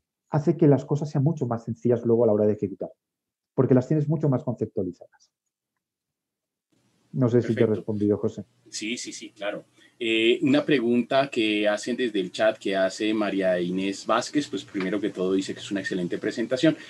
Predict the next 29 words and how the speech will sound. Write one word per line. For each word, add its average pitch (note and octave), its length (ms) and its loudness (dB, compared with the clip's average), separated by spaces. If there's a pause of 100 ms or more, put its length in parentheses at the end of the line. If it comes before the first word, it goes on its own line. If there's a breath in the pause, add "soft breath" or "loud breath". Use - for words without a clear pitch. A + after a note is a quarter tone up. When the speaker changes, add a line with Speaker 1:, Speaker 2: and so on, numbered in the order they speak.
(240 loud breath)
Speaker 2:
y, B2+ 400 4
y A#2 600 4
dice C3+ 260 0
que F3 100 8
sí A#2+ 240 -2
quiere C3 240 4
decir C#3+ 400 6
que C#3 220 6
los B2+ 240 2
tiempos, C#3 720 4
eh, A2+ 320 6
y B2 80 2
la A2+ 140 6
precisión A#2+ 440 2
mejoran C3+ 540 4 (180)
en, G2+ 400 0
en A2+ 140 0
gran B2 220 6
magnitud. C#3 420 8 (160 loud breath)
¿Ustedes C3+ 380 4
han D3 100 10
hecho D3 220 6
como B2+ 180 2
un A#2+ 160 6
estudio D3 560 8
comparativo B2 720 4
que C#3+ 100 0
permita A2+ 380 2
establecer B2 420 4